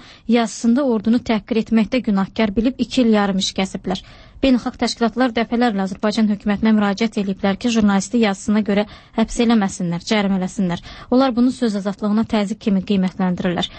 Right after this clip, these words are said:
Hakimiyyət rəsmiləri isə deyirlər ki, Beynəlxalq İnsan Haqları Təşkilatlarının dediyi kimi, böhtan maddəsini cinayət məcəlləsindən çıxarmaq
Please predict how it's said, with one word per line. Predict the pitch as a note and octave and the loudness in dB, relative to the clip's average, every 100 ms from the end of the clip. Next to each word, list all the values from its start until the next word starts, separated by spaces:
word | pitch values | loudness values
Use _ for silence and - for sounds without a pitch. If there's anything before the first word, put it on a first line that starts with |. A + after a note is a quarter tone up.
| - - | -20 -2
Hakimiyyət | B3+ B3 C4 B3+ | -2 4 2 4
rəsmiləri | A3+ - G#3+ G#3 | -2 0 0 0
isə | G#3+ G#3 | -2 -4
deyirlər | G3+ G#3+ G#3+ G3+ | 0 0 2 0
ki, | C4+ B3+ - - C4 | -2 -4 -10 -4 2
Beynəlxalq | B3 A3 A#3+ A3+ | 2 2 0 0
İnsan | A#3 A3 | 2 0
Haqları | G3+ G3+ F#3+ | 0 -4 -2
Təşkilatlarının | G#3 - G#3 G3+ G#3+ G3+ G#3+ G#3 | -4 -4 -4 -2 0 4 4 2
dediyi | G#3+ A3 | 2 0
kimi, | A3 G#3+ F#3+ - _ A#3+ | 2 0 0 -4 _ -2
böhtan | A3+ C4+ B3 | 0 2 2
maddəsini | G3 F#3+ F#3+ - F#3+ | 2 -4 -6 -4 -4
cinayət | - A#3+ A3 A3 | 0 2 2 2
məcəlləsindən | G#3 G3 G3+ F#3 F#3 F#3+ F#3 | -2 0 0 -2 -2 -2 -2
çıxarmaq | - A3+ A#3 | 0 2 4